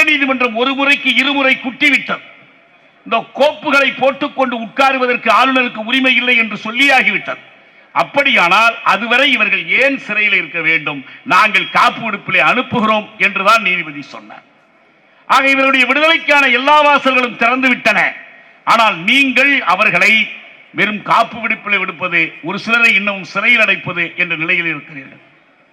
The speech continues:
நான் கேட்கிறேன் நண்பர்களே, இதை நீதிமன்றத்திற்கு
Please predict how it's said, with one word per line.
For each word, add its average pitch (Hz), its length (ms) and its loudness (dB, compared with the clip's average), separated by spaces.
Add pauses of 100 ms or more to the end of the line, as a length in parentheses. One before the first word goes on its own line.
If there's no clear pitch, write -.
(140)
நான் 180 240 0
கேட்கிறேன் 220 500 0
நண்பர்களே, 180 460 2 (720)
இதை 180 160 -2
நீதிமன்றத்திற்கு 220 840 -2